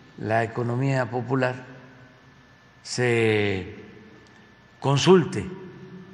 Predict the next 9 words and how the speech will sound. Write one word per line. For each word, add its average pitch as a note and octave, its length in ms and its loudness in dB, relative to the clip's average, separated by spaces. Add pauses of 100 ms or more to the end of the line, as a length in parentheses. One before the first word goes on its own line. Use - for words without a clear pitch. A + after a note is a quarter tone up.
(3750)
Antes D3+ 460 2
era C#3+ 380 4
un A#2 640 -4
desorden G#2+ 600 0 (1500)
el G#2+ 140 -4
gobierno, A2+ 460 2 (3500)
porque A2+ 920 0 (1200)
cada C3 640 4
secretaría C3 800 0